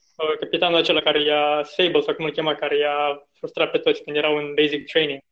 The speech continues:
Și la un moment dat, uh, locotenentul ăla care era sub capitanul acela frustrat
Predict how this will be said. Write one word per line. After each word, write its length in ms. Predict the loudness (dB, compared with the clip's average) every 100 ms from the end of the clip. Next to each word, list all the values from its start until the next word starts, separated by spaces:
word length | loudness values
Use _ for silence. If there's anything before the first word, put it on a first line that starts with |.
| _ _ _ -10
Și 120 | -2
la 60 |
un 60 | 2
moment 220 | 2 2
dat, 300 | 2 0 -4 0
uh, 180 | 2
locotenentul 640 | 4 4 2 2 0 4 4
ăla 160 | 2
care 200 | 0 0
era 160 | 2 0
sub 180 | -2 -2
capitanul 460 | -2 -2 -4 -2
acela 240 | -2 -4 -6
frustrat 560 | -6 -6 -2 -2 -4